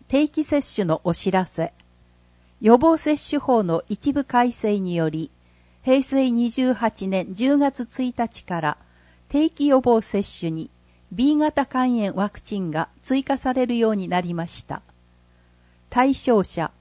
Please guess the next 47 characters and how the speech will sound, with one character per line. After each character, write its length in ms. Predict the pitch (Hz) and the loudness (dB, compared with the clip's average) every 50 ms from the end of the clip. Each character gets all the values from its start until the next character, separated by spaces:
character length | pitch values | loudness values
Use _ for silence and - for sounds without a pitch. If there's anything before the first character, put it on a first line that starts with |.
| _ _ _ _ _ _ _ - | _ _ _ _ _ _ _ 0
平 200 | - 262 294 294 | 2 4 4 4
成 280 | - - 302 294 294 269 | 2 0 0 2 4 4
二 180 | 262 262 262 | 4 4 2
十 200 | - 285 277 277 | 2 2 0 0
八 340 | 233 - 233 - - - 190 | 0 -2 -4 -4 -4 -4 -2
年 200 | 180 165 156 185 | -2 -2 -2 -4
四 180 | - - 254 240 | -4 -4 -2 0
月 280 | 269 285 - - 277 | 0 0 0 -4 -10
一 260 | - - - 294 294 | -8 -4 -2 0 0
日 400 | 277 - 277 269 - 214 185 170 | 0 0 -4 -4 -4 -6 -6 -6
以 60 | 196 - | -6 -6
降 260 | _ - 220 220 214 | _ 4 4 4 4
に 140 | 202 190 190 | 2 0 -2
生 80 | - 190 | -2 -2
ま 160 | 202 196 190 | 0 0 0
れ 120 | 185 180 | -2 -4
た 280 | - _ - 156 160 - _ _ _ _ _ _ _ _ - | -4 _ -6 -6 -6 -8 _ _ _ _ _ _ _ _ -8
一 100 | 220 214 | -6 -6
歳 380 | - - - - 302 311 311 302 | -6 -6 0 2 4 4 4 4
未 180 | 294 285 269 | 2 2 2
満 280 | 254 247 254 240 214 185 | 2 2 2 2 0 0
の 160 | 170 - - | 0 0 -2
お 60 | 170 | -2
子 160 | - - 196 | 0 0 -2
様。 380 | 190 - 190 175 170 160 - - _ _ _ _ _ _ _ _ _ _ _ _ | 0 -2 -4 -4 -2 -2 -4 -6 _ _ _ _ _ _ _ _ _ _ _ _
対 220 | - 233 247 262 | 0 2 2 2
象 240 | 247 - 269 240 226 | 2 2 2 2 2
者 200 | 220 - 214 202 | 0 -2 -4 -4
に 160 | 196 190 185 | -2 -2 -2
は 180 | 180 165 170 - _ - - | -2 -2 -2 -4 _ -14 -4
九 120 | - 254 | 0 2
月 320 | 240 269 277 - - 277 - | 2 2 2 0 -4 -8 -10
中 280 | - - 247 233 220 | -6 -2 0 0 2
に 180 | 202 175 170 - | 0 -2 -4 -8
個 220 | - - 240 254 | 0 2 2 4
人 240 | 233 294 302 302 302 | 4 4 2 0 0
通 200 | - - 277 269 | -2 -2 -2 -2
知 180 | 269 - 226 214 | -2 -6 -8 -10
し 80 | - - | -10 -6
て 120 | - 202 | -4 -4
い 140 | 190 185 180 | -4 -2 -4
ま 160 | 175 180 180 | -4 -4 -6
す。 320 | - - - - - - _ _ _ _ _ _ _ _ _ _ _ _ _ _ _ | -6 -12 -16 -18 -20 -20 _ _ _ _ _ _ _ _ _ _ _ _ _ _ _
接 360 | - - 269 269 254 - - | -2 2 2 2 2 2 0
種 100 | 311 302 | -2 0
方 260 | 262 294 277 262 247 | 4 6 6 6 6
法、 360 | 226 - - 160 156 156 - | 4 -2 -6 -4 -4 -4 -6